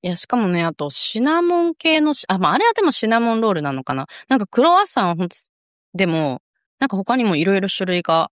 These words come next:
あったので、あの、チョコが入っているクロワッサンですね。あの、ヌテラだけではなく、普通のチョコが入っているのもあるので、ちょっとこれね、皆さんね、ぜひ試していただきたい、私の推し冷凍食品です。まあ、ちょっと前回から、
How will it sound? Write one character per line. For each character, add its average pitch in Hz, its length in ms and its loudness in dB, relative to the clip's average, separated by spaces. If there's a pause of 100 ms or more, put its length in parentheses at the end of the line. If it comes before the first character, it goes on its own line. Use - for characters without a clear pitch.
あ 190 80 0
っ 202 80 -2
た 156 120 0
の 139 120 0
で、 139 220 2
あ 151 100 -2
の、 151 180 0
チ - 160 -2
ョ - 20 -8
コ 175 100 2
が 135 80 -2
入 143 160 -2
っ 127 80 -8
て 131 100 -2
い 123 40 0
る 131 80 -12
ク - 80 -6
ロ 123 80 2
ワ 131 60 0
ッ - 20 -6
サ - 80 -6
ン 123 60 -8
で 127 40 -10
す - 100 -8
ね。 262 220 0
あ - 100 -2
の、 151 140 2
ヌ 226 140 4
テ 220 120 2
ラ 170 120 2
だ 175 100 0
け 196 140 -2
で 180 80 2
は 156 100 0
な 196 140 0
く、 147 100 -10
普 - 80 -18
通 254 240 -2
の 370 120 2
チ - 180 -6
ョ - 20 -2
コ 175 80 2
が 151 80 -4
入 147 120 -4
っ - 20 -10
て - 100 -6
い - 20 -4
る 147 60 -6
の 139 100 -4
も 139 120 -8
あ - 120 -2
る 143 120 -4
の 127 120 -2
で、 139 300 2 (460)
ち - 80 0
ょ - 20 2
っ 262 40 -2
と 233 100 0
こ 185 140 2
れ 175 120 4
ね、 165 140 2
皆 175 240 0
さ 175 160 -2
ん 147 80 -2
ね、 143 100 -2
ぜ 202 140 0
ひ 147 280 -4
試 165 200 -6
し - 40 -12
て 139 120 -4
い 131 80 -6
た - 100 -14
だ 143 140 -6
き - 100 -18
た 143 160 0
い、 127 220 -2 (580)
私 - 320 -2
の 156 160 2
推 165 80 2
し 170 340 2
冷 160 140 2
凍 151 180 0
食 - 280 -8
品 139 260 -8 (160)
で 120 120 -6
す。 - 380 -12 (760)
ま 240 80 4
あ、 233 40 0
ち 285 60 2
ょ 294 40 4
っ - 20 4
と 226 80 2
前 277 180 4
回 220 220 2
か 180 100 0
ら、 160 380 0